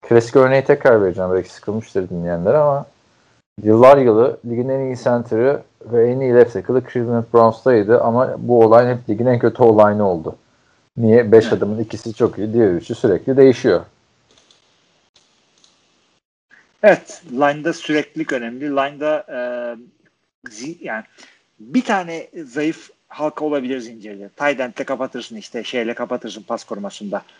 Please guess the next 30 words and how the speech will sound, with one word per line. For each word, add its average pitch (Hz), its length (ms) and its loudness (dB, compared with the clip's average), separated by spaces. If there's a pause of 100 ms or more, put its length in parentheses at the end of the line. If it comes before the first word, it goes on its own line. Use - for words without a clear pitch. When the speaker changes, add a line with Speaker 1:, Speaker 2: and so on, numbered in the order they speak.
(260)
Speaker 2:
E, 113 40 -8 (880)
running 127 260 -2
back'te - 200 -8
falan. 113 220 -6
İki 165 220 -2
tane 147 220 4
olursa 135 280 -8
koşamazsın, 160 720 -8 (120)
e, 139 140 -14
pas 160 220 -6
koruması 143 380 -10
yapamazsın, 120 460 -12
bittin. 165 320 -10 (760)
İki 156 220 -10
tane 151 200 -2
kötü 139 240 -8
line-, 143 340 -4
<laughs> - 80 -16
lineman'iniz 143 640 -8
olmasın 127 360 -8
arkadaşlar. 113 560 -12 (340)
Bir 131 120 -12
N 127 60 -14
F 131 120 -10
L 113 40 -6
takımı 120 260 -14
falan 117 220 -6
kurarsanız. 107 560 -12 (720)
Speaker 1:
Hı 110 60 -14
hı. 98 180 -14